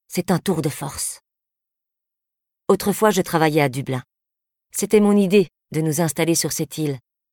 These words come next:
de restaurer sa folie qui tombait en ruine pour en faire une magnifique propriété avec dix chambres,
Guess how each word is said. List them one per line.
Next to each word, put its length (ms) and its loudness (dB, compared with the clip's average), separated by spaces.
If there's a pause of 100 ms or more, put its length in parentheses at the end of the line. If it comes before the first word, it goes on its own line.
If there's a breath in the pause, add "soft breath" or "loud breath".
de 100 4
restaurer 400 0
sa 160 -2
folie 400 -2
qui 140 -10
tombait 300 -2
en 100 0
ruine 280 -2
pour 200 -8
en 40 -4
faire 220 -4
une 240 -4
magnifique 460 -4
propriété 680 -4 (380 loud breath)
avec 260 -2
dix 140 -2
chambres, 440 -2